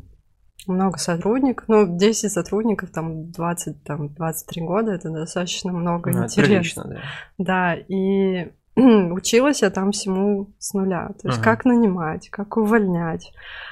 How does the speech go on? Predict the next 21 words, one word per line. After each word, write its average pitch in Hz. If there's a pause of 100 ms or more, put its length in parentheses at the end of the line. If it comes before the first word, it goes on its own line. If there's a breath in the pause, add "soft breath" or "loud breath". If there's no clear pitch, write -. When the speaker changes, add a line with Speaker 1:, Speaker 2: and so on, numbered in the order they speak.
(240 loud breath)
Speaker 1:
это 196
было 185
страшно 185
всё, 202
но 214
интересно. 185
Speaker 2:
Но 117
это 139
ты 175
строила 160
бизнес. 113
Speaker 1:
Да. 120
Speaker 2:
А 117
тебя 120
не 113
тянуло 175
вот 120
туда, 113
в -
профессию, 120
там, 117